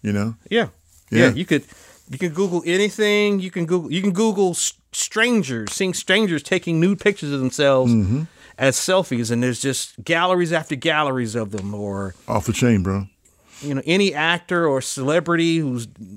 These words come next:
Speaker 2: you know, nude pictures
Speaker 1: Right.
Speaker 2: or s-, sex scenes in a movie. You know, there are websites to-, totally devoted to it. You know, you have all of the adult entertainment you want in your pocket.
Speaker 1: At your fingertips, bro.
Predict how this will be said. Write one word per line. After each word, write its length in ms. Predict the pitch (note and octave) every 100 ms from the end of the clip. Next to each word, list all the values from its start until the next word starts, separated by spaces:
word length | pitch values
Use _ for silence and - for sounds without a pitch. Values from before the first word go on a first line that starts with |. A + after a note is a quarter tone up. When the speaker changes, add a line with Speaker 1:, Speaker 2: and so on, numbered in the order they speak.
| F#2
Speaker 2:
you 120 | C#3+
know, 200 | A#2 A2+
nude 320 | A#2 E3 F3
pictures 680 | - F#3 - F3+ E3+ E3 E3
Speaker 1:
Right. 140 | A2+ G#2+
Speaker 2:
or 280 | G2 G2 - - - - -
s-, 140 | - -
sex 320 | - F#3+ F3 -
scenes 320 | F3+ F3 D#3
in 120 | D3+
a 40 |
movie. 400 | C3+ E3 F#3 E3 F3 F3 E3
You 100 | D#3+
know, 160 | C3+
there 140 | C3 B2+
are 60 |
websites 600 | A#2 F3 E3+ F#3 E3+ E3 - -
to-, 340 | F#3 F3+ - -
totally 380 | - F#3 E3+ F3
devoted 420 | D#3+ D3 E3+ E3+
to 160 | - F3
it. 100 | E3
You 100 | E3+
know, 80 | D#3+
you 160 | D#3 D#3+
have 120 | B2+ _
all 240 | F#3 A#3 B3+
of 80 |
the 80 | A#3
adult 320 | A3 G3 G3
entertainment 540 | G3 F#3+ F3+ G3+ F3+ D#3
you 120 | D#3+
want 220 | D#3 -
in 140 | C3+ C#3+
your 120 | C#3+
pocket. 380 | C3 F2 - G#2+
Speaker 1:
At 100 | B2
your 60 |
fingertips, 480 | A#2 C3 G#2+ G#2 F2+
bro. 280 | - F#2 F#2+